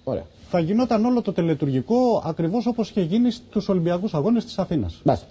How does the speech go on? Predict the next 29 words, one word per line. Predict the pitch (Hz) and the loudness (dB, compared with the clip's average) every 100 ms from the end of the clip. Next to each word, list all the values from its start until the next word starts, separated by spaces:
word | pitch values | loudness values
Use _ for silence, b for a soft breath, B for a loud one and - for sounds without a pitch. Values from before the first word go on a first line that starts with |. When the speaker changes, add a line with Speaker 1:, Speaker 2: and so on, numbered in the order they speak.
| - | 2
Speaker 1:
Έχει | 202 220 | 4 4
Speaker 2:
Το | 185 | 0
Speaker 1:
συνε-, | 185 | -2
Speaker 2:
μεταφερόταν. | 165 156 160 185 | 0 2 2 2
Speaker 1:
έχει | 226 | 0
συνεννοηθεί | 151 160 151 135 165 | -2 -2 0 0 0
λοιπόν | 151 151 151 | 0 2 2
η | 139 139 | 2 0
ελληνική | 131 127 175 | 0 -2 -2
πλευρά | 147 143 151 | 0 0 0
με | 147 | 0
τη | 120 | -2
βρετανική | 120 123 123 120 104 | -2 -2 -2 -2 -2
πλευρά. | 123 107 104 196 269 | -2 0 2 0 0
Speaker 2:
Όλα | 247 220 | -2 -2
ήταν | 233 | 0
Speaker 1:
Είμαστε | 226 202 | 0 2
Speaker 2:
τελειωμένα | 196 185 220 247 | 0 0 -2 -4
για | 233 | -4
να | 220 | -4
γίνουν. | 208 190 | -2 -2
Speaker 1:
Μάλιστα. | 110 120 | -2 -4
Speaker 2:
Ακριβώς | 135 147 214 | -4 -4 2
Speaker 1:
Και | 226 | 2
Speaker 2:
έτσι. | 220 | 2
Speaker 1:
μετά | 214 - 254 220 | 0 0 2 4
ο | 196 | 2
κύριος | 208 247 220 185 131 | -2 0 2 2 0
Γκριν, | 135 185 226 | 2 4 4